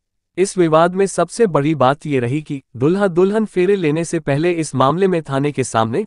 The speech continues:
कार्रवाई की मांग को लेकर बैठ गए। बाद में पुलिस ने दोनों पक्षों पर मामला दर्ज किया है। बताया जा रहा है कि दतिया जिले के जिगना थाना क्षेत्र के उदगवा गांव से ब्रजेश जाटव की बारात शिवपुरी जिले के पिछोर तहसील के सुजावनी गांव आई हुई थी।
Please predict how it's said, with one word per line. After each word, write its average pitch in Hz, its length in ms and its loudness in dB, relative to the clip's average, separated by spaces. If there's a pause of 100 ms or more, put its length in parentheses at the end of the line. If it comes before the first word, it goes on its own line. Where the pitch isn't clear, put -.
कार्रवाई 147 460 4
की 214 140 -2
मांग 127 260 2
को 175 140 0
लेकर 127 320 -2
बैठ 113 200 -2
गए। 92 300 -8 (720)
बाद 147 340 2
में 220 160 2
पुलिस 180 360 0
ने 202 100 2
दोनों 165 300 2
पक्षों 180 340 -2
पर 185 180 0
मामला 139 360 2
दर्ज 147 260 0
किया 113 260 0
है। 98 260 -10 (380)
बताया 156 440 2
जा 196 200 2
रहा 170 260 0
है 180 160 -2
कि 175 140 -2
दतिया 156 360 0
जिले 120 260 -2
के 139 180 -4 (120)
जिगना 175 400 2
थाना 156 320 0
क्षेत्र 160 420 -4
के 156 180 -4
उदगवा 165 440 2
गांव 135 280 2
से 202 240 -10 (220)
ब्रजेश 156 420 2
जाटव 147 320 2
की 190 180 -4
बारात 147 380 2
शिवपुरी 160 440 -4
जिले 123 260 -2
के 135 180 -2 (100)
पिछोर 185 340 0
तहसील 175 420 -2
के 262 140 -4
सुजावनी 135 520 0
गांव 143 260 2
आई 113 160 2
हुई 113 220 -4
थी। 90 260 -16